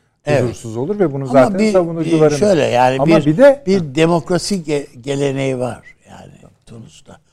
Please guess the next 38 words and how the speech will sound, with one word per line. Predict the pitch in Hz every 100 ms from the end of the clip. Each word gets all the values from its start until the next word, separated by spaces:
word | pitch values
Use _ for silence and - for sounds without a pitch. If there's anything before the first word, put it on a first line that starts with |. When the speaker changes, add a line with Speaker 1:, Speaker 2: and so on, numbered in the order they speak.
| _ _ _
Speaker 1:
O | 147
bakımdan | 160 160 190 165
hani | 147 151
mesela | 143 156 147
orada | 151 143 143
bir | 147 - _ _ -
darbe | 139 143 147
idaresi | 147 131 131 127 -
olur | 131 113
falan. | 98 135 123
Hayır, | 123 151 135 120
böyle | 139 127
bir | 117
şey | 156 151
beklemiyorum. | 127 - 127 101 -
Speaker 2:
Hani | 156 -
o | 214 226
olmaz | 226 277 277
da | 175
başka | 151 170 254 220
bir |
iktidar | 185 - 196 208
gelir | 190 220 - _
de | 247 247 _ _
hani | - 196 180
başka | 190 - 208
bir | 160
şey | 151
Speaker 1:
Ha, | 123
Speaker 2:
çıkar. | -
Speaker 1:
işte | 240 180
Speaker 2:
Onu |
da | 180
Speaker 1:
bilemedim. | 214
Speaker 2:
takip | 196 180 165
edeceğiz | 135 113 110 101
diyorsun. | 95 92
Speaker 1:
Tabii, | 143 127